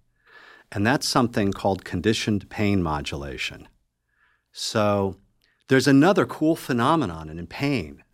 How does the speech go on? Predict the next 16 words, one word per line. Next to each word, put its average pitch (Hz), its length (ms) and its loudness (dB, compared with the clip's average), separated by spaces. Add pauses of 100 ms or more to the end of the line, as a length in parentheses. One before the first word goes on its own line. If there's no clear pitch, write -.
(680)
that 107 400 -2
pain 151 600 0 (420)
inhibits 123 460 -2
pain. 95 460 -6 (1160)
So 117 600 4
what 127 160 2
I 151 80 4
mean 147 200 4
by 107 140 2
that 78 260 -6
is 71 480 -12 (280)
when 113 200 2
you 139 100 4
were, 135 180 4
you 127 140 -2
know, 95 160 0